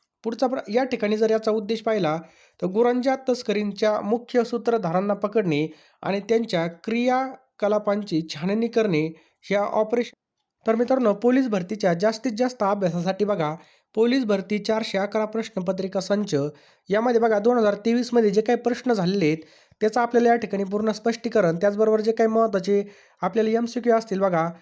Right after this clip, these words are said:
जास्तीत जास्त एमसीक्यूच्या प्रॅक्टिससाठी बघा मित्रांनो, हे पुस्तक अतिशय सर्वोत्तम आहे, स्मार्ट स्टडी पब्लिकेशनचं, पाचशे पंच्याण्णव रुपये किंमत आहे मित्रांनो. त्याचबरोबर पोलीस भरती आठशे बारा भाग एक प्रश्नपत्रिका संच, यामध्ये सुद्धा मित्रांनो,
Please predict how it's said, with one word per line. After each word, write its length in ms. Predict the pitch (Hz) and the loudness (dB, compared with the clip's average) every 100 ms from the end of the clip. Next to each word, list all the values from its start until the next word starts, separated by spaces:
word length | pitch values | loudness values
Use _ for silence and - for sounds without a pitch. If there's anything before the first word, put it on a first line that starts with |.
| _ _ 160 | _ _ -2
जास्तीत 280 | 220 254 294 247 | 0 0 0 2
जास्त 240 | 277 277 | 0 2
एमसीक्यूच्या 560 | 247 247 247 233 233 220 | 2 0 -4 -4 -2 0
प्रॅक्टिससाठी 640 | 226 226 233 - 226 214 | 0 -2 -6 -4 -2 0
बघा 200 | 208 196 | 2 2
मित्रांनो, 340 | 196 220 208 | 0 -2 -2
हे 80 | 185 | -4
पुस्तक 400 | 180 214 208 180 | -4 -8 -6 -4
अतिशय 400 | 202 220 240 233 - | -4 -6 -2 -4 -4
सर्वोत्तम 460 | - 208 208 208 202 | -4 -2 0 0 0
आहे, 280 | 165 180 - _ _ | 0 -2 -8 _ _
स्मार्ट 300 | 202 214 220 | -2 -2 -2
स्टडी 240 | - 214 | -2 -4
पब्लिकेशनचं, 920 | 214 208 202 208 214 190 175 165 160 170 - _ _ | 0 -2 -2 -2 -2 -2 -2 0 -2 -4 -14 _ _
पाचशे 240 | 214 208 226 | -6 -4 -2
पंच्याण्णव 460 | 226 226 233 233 | -2 -2 0 0
रुपये 200 | 220 226 | 0 -2
किंमत 220 | 226 226 | -2 -4
आहे 140 | 233 175 | -2 -2
मित्रांनो. 340 | 175 202 170 | 0 0 0
त्याचबरोबर 400 | 170 226 240 233 | 2 2 4 2
पोलीस 340 | 240 247 262 220 | 2 0 2 2
भरती 420 | 175 175 185 185 - _ - | 2 0 -6 -6 -16 _ -4
आठशे 340 | 196 226 247 | -4 0 2
बारा 240 | 233 226 214 | 4 2 2
भाग 320 | 156 165 185 | 0 0 2
एक 240 | 175 175 | 0 0
प्रश्नपत्रिका 640 | 170 165 202 202 208 202 202 | -4 0 0 0 -2 -2 0
संच, 300 | 214 208 160 160 165 _ _ _ | 0 2 2 2 -2 _ _ _
यामध्ये 340 | 202 240 254 226 | 2 4 4 2
सुद्धा 200 | 240 208 | 2 2
मित्रांनो, 640 | 214 226 165 170 - | 2 2 2 0 -4